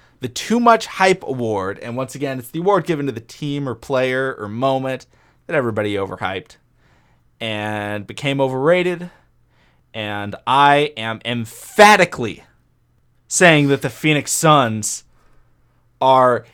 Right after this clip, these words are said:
easily the best candidate for the Too Much Hype Award. Yeah, they went eight and oh. Congratulations. And yes, they were, they were in contention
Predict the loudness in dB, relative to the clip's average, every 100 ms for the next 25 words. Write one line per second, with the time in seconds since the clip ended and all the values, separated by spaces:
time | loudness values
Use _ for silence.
0 | _ 2 4 6 6 6 4 2 4 4
1 | 2 -4 0 0 0 -4 -8 -6 -4 -4
2 | 0 2 2 0 -4 -4 -10 -12 -16 _
3 | _ _ _ _ _ _ _ _ _ 2
4 | 6 6 2 4 6 6 4 2 0 2
5 | -2 -4 _ _ _ _ -6 -2 -2 2
6 | 2 2 -4 -6 -8 -12 -16 -14 -16 -16
7 | _ _ _ _ -4 2 6 8 6 4
8 | 4 6 2 -2 2 2 2 0 -2 -10
9 | -4 -2 -2 -6 -10 -6 -4 -4 -6 -2
10 | 0 -2 -6 -16 -4 0 0 -2 -4 -4
11 | -2 -2 -2 -4 -8 -10